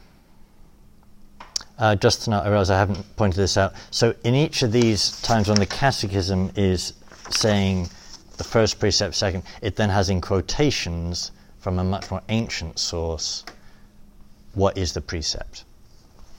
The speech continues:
Okay, I note then, in earlier ages of the Church, Holy Communion was a much less casual event than it is today. Receiving Holy Communion was taken seriously and only occurred occasionally.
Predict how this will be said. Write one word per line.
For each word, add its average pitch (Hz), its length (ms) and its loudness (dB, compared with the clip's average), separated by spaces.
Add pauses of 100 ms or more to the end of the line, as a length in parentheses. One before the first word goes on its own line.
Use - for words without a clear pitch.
(1700)
Okay, 151 160 8
I 151 100 8
note 180 240 6
then, 85 260 4 (200)
in 143 180 2
earlier 190 460 10
ages 95 560 4
of 90 100 -4
the 87 80 0
Church, - 640 -2
Holy 151 280 4
Communion 110 400 4
was 95 120 2
a 107 40 4
much 107 260 0
less 107 160 2
casual 98 680 -2
event 82 360 -4
than 82 120 -4
it 85 120 -8
is 78 180 -6
today. 69 380 -12 (1160)
Receiving 110 340 4
Holy 104 180 6
Communion 101 280 2
was 98 140 0
taken 92 260 0
seriously 147 840 2 (360)
and 98 140 -4
only 95 260 0
occurred 90 320 -2
occasionally. 76 760 -8